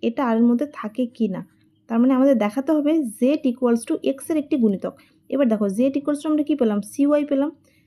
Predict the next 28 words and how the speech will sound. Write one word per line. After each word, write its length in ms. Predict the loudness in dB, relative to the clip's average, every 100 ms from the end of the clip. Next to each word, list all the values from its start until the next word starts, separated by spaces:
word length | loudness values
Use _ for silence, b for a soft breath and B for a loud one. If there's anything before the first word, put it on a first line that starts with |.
| -4
আবার 160 | 0
ওয়াই 220 | 2 4 4
এর 100 | 4
ভ্যালু 160 | 4 2
এখান 180 | 2 2
থেকে 140 | 0
কী 120 | 2 2
আছে? 260 | 2 -6 -10 -8
এখান 300 | -6 0 2
থেকে 280 | 0 -2 -6 -8 -14
সি 280 | -2 0 0 -2
কে 140 | -2 -2 0
এক্স। 280 | -2 -4 -6 -20 _ _
এখানে 260 | -6 0 0
কে 240 | 0 2 2
আর 100 | 2
সি 280 | 0 0
এগুলো 200 | 2 2
কিন্তু 240 | 0 0 -2
সংখ্যা, 360 | 0 2 4 2
ঠিক 120 | 0
আছে? 120 | 0
পূর্ণ 240 | 2 4 4
সংখ্যা। 300 | 2 -4 -6
তাহলে 240 | -4 -4 -4 _
এটা 180 | -4 -2
একটি 220 | -4 -4 -8 _ b b b
আমরা 240 | 2 4